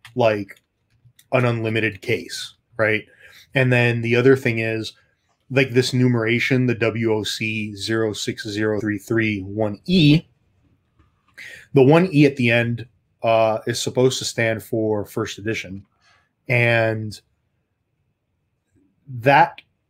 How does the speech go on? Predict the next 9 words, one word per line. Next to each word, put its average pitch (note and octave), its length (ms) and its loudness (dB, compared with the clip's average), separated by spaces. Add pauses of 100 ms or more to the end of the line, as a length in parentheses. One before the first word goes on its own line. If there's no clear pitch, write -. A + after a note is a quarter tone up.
(300)
like, B2 400 2 (300)
the C3+ 160 4
unlimited C#3 560 4
boxes D3 480 0
don't A#2 280 -2
have A2+ 280 -4
the B2 80 0
one B2+ 180 0
E. D#3 200 -4